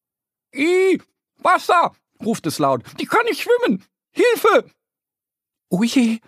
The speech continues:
denkt Annie und eilt zum Ufer. Mo rennt auch. Dieses Mal sind sie so schnell wie fünf Kaninchen. Der kleine Bär wirft einen langen Ast ins Wasser.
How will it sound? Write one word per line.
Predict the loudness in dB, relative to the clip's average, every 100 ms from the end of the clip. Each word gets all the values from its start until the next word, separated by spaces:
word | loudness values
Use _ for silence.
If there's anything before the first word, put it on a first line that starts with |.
| _ -2
denkt | -2 -2 -4
Annie | -2 -2 -4 _ -2
und | -2 -2
eilt | -4 -2 0
zum | -2 -2
Ufer. | -4 -8 -10 -18 _ _ _ _
Mo | 2 2
rennt | 0 -2 -2 -2
auch. | -4 -4 -18 _ _ _ _ -4
Dieses | -2 -2 -2
Mal | 0 2
sind | 0 0
sie | 0
so | 0 0
schnell | -2 -2 0 0 -2
wie | -4
fünf | -2 -2 -2 -2
Kaninchen. | 0 0 -2 -8 -18 _ _ _ _ _ _ -6
Der |
kleine | -2 0 0 0
Bär | 2 2 2
wirft | 0 0
einen | -2 0
langen | 2 2 0
Ast | 0 -4 -6
ins | -6 -2
Wasser. | -2 -4